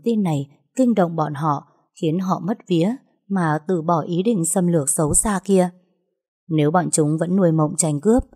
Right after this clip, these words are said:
nhất định không lui quân, thì sao? Chúng ta không đánh vội là để tập trung binh lực. Một đòn tung tin, đội quân của bọn chúng đại bại, chính là chiêu lung lạc lòng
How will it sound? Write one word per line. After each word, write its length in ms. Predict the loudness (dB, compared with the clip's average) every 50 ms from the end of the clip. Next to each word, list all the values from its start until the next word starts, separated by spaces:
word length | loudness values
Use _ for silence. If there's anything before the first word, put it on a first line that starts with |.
| _ _ _ _ _ -2
nhất 160 | -2 0 0
định 240 | 0 0 0 0 -2
không 220 | -2 -2 0 2
lui 180 | 2 2 2 2
quân, 260 | 2 2 2 2 0 -4 -8 _ _ _ _ -6
thì 100 | -4 -2 -2 -2
sao? 220 | -2 -4 -4 -6 -8 -12 _ _ _ _ _ _ _ _ _ _
Chúng 200 | -4 -2 -2 -2
ta 100 | -2 -4
không 240 | -6 -4 -6 -6 -4
đánh 220 | -4 -4 -4 -4 0
vội 220 | 2 2 0 0 -4 _
là 140 | -6 -4 -2
để 160 | -2 -2 -2 -4
tập 120 | -4 -6 -4 -4
trung 180 | -2 -2 0 0
binh 240 | 0 0 0 0 0
lực. 140 | 0 -2 -6 _ _ _ _ _ _ _
Một 200 | -2 -2 -2 -2
đòn 220 | -4 -6 -6 -6 -6 -4
tung 180 | -2 -2 -2 -2 -2 -2
tin, 180 | 0 0 0 -2 -4 -8 _ _ _ _
đội 160 | -2 -2 -2 0
quân 160 | -2 -2 -2
của 100 | -2 -4
bọn 180 | -4 -4 -6 -6 -6
chúng 220 | -6 -6 -4 -4
đại 200 | -4 -6 -6 -6
bại, 300 | -6 -6 -6 -6 -6 -8 _ _ _ _ _ _
chính 240 | -6 -4 -4 -2 -2
là 100 | -2 -4 -6
chiêu 240 | -4 -2 -2 0 2
lung 240 | 2 2 2 2 0
lạc 260 | 0 -2 -4 -4 -4
lòng 220 | -2 -2 -2 -4